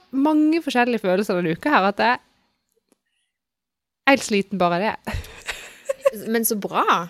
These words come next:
Speaker 1: Ja.
Speaker 2: Eh, det der å få litt sånn, eh, oversikt og kontakt og, og,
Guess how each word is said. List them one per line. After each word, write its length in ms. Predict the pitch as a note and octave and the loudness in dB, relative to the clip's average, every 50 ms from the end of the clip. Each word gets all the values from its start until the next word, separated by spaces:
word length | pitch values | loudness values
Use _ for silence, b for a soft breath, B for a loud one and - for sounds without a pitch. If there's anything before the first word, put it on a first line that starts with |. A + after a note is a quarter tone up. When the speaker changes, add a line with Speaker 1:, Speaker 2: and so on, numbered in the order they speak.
| - - | -8 -8
Speaker 1:
Ja. 160 | D4 D4+ D#4+ - - | -6 -6 -6 -6 -8
Speaker 2:
Eh, 1040 | - D#2 - A3 A3 A3 G#3+ G#3+ G#3+ G#3 G#3 G3+ G3+ G3 F#3+ F#3+ F#3+ F#3 F#3+ F#3+ F#3 b b b b b b b b - _ _ _ - - - _ - - _ _ - - | -12 -8 -4 -2 -2 -2 -2 -2 -4 -4 -4 -4 -6 -6 -6 -8 -8 -8 -10 -12 -12 b b b b b b b b -20 _ _ _ -20 -20 -20 _ -20 -20 _ _ -16 -6
det 160 | G3+ G#3 A#3 | 0 2 4
der 160 | A3+ G#3+ G3+ F#3+ | 4 4 4 4
å 120 | G#3 G#3 | 2 0
få 160 | G3+ - G#3+ G3 | 0 0 0 0
litt 140 | G3 G3 F#3+ | 0 0 -2
sånn, 180 | F#3+ F3+ F3 E3+ - - - | -4 -6 -6 -8 -12 -12 -8
eh, 320 | - - E3+ E3+ E3 D#3+ - - - - - _ | -6 -4 -4 -4 -6 -8 -10 -12 -14 -16 -6 _
oversikt 640 | - A3 A3 F#3 E3 F3 - - A3 G#3+ - - - | 4 4 4 4 2 -2 -4 -4 -4 -6 -6 -6 -4
og 140 | F3 F3+ F#3 | -4 -4 -2
kontakt 640 | - - G3+ G3 G#3+ A3 - - - - _ - - | -4 -6 -8 -6 -6 -8 -10 -12 -18 -20 _ -14 -10
og, 240 | - - F3+ F#3 F#3 | -6 -4 -2 0 0
og, 320 | F3+ E3 F3+ F#3 F3+ F3+ | 0 0 0 -2 -2 -2